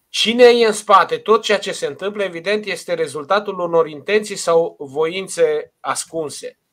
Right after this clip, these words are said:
Lucrurile întotdeauna sunt făcute de cineva.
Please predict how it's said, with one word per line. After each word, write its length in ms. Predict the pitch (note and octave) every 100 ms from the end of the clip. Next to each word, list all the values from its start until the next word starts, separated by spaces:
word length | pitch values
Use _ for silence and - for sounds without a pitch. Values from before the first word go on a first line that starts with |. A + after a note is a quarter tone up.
| -
Lucrurile 720 | D3 F3 G3 E3+ F3 E3+ - _ -
întotdeauna 580 | E3 G3+ F#3+ F#3+ F#3
sunt 300 | E3+ - F#3+
făcute 680 | F#3 G3+ G3+ - A#3 G#3 F3+ C#3+
de 80 |
cineva. 720 | D#3+ - F3 E3 E3 D#3+ B2